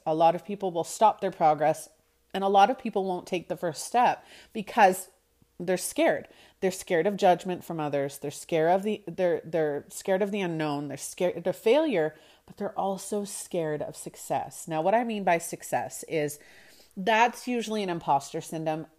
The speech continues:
Everybody experiences this. Ninety-nine percent of us experience this. There's no stats or anything. I'm just saying ninety-nine percent.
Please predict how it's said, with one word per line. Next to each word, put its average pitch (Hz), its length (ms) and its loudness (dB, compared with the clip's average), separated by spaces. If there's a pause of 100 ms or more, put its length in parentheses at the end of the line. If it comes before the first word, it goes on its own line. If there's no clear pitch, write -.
(160)
Everybody 196 1160 6
experiences 151 760 -6
this. - 260 -12
Ninety-nine 202 560 -2
percent 180 320 -4
of 147 80 -2
us 147 180 -2
experience 131 640 -10
this. - 240 -14
There's 143 200 -12
no 151 140 -4
stats 139 480 -2
or 143 60 -8
anything. 131 280 -8
I'm 127 120 -8
just 135 180 -12
saying 131 220 -8
ninety-nine 127 440 -10
percent. - 320 -16